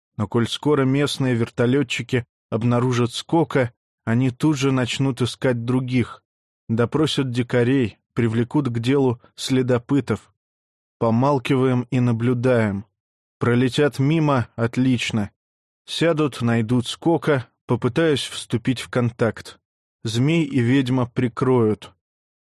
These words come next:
Если мирные переговоры не заладятся, положим, сколько сможем. Хоть душу отведу напоследок. «Никого не клеймить», приказал он. «Хватит нам одного жгуна».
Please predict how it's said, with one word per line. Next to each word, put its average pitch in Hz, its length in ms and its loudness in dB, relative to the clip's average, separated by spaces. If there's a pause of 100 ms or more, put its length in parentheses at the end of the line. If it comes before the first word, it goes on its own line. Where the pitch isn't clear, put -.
Если 127 300 0
мирные 147 440 2
переговоры 131 680 2
не 123 160 2
заладятся, 135 800 0 (320)
положим, 131 520 2
сколько 123 460 0
сможем. 113 640 0 (380)
Хоть 123 400 -2
душу 127 400 0
отведу 113 460 0
напоследок. 110 920 -2 (640)
«Никого 151 400 2
не 170 160 2
клеймить», 170 640 2 (140)
приказал 117 580 0
он. 113 300 0 (200)
«Хватит 143 640 0
нам 147 240 2
одного 135 460 2
жгуна». 123 560 0